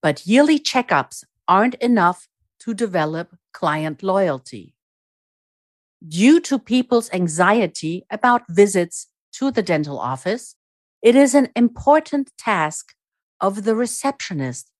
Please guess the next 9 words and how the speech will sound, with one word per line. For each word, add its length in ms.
to 180
create 540
a 60
feeling 680
of 200
warmth 500
and 140
welcome. 640
Start 600